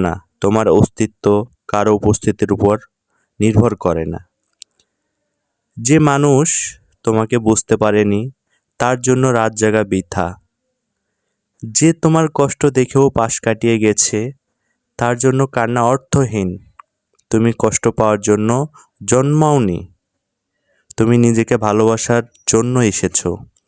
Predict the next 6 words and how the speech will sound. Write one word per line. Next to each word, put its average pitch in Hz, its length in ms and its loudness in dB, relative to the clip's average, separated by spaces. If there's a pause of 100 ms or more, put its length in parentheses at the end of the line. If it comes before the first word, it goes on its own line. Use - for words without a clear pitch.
(360)
একদিন 107 420 0
ঠিকই 110 240 0
বুঝবে, 98 480 2 (520)
ভালোবাসা 101 720 0
দেওয়া 95 280 0
নয়, 85 280 -2